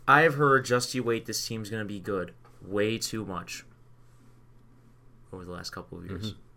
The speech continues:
Speaker 1: I love Bottrill.
Speaker 2: Yes.
Speaker 1: What, what a leader. He's the exact guy we needed for the job. He came in, he identified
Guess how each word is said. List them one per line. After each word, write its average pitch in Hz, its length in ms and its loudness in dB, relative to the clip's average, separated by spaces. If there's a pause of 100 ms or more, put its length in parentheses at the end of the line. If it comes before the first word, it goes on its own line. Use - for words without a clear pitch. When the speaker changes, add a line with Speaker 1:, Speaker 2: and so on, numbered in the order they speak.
(1600)
Speaker 1:
I 139 100 10
love 120 220 2
Bottrill. 95 360 -2 (460)
Speaker 2:
Yes. - 380 -6 (460)
Speaker 1:
What, 147 320 2 (840)
what 160 260 6
a 240 60 10
leader. 147 540 4 (200)
He's 147 340 2
the 160 100 -2
exact 143 540 6
guy 143 380 10
we 120 180 -4
needed 113 260 -8
for 107 100 -10
the 101 80 -4
job. 92 400 -2 (1200)
He 143 160 -4
came 147 240 4
in, 139 160 4
he 131 160 0
identified 131 800 6